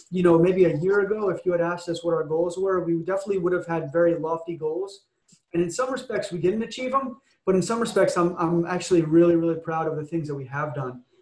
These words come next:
um, just 'cause I know that the process was right. We may not have gotten on paper, you know, a hundred units or whatever our goal was last year.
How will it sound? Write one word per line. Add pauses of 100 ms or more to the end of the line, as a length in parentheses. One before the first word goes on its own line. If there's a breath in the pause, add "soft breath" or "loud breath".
(180)
um,
just
'cause
I
know
that
the
process
was
right. (380)
We
may
not
have
gotten
on
paper,
you
know, (340)
a
hundred
units
or
whatever
our
goal
was
last
year.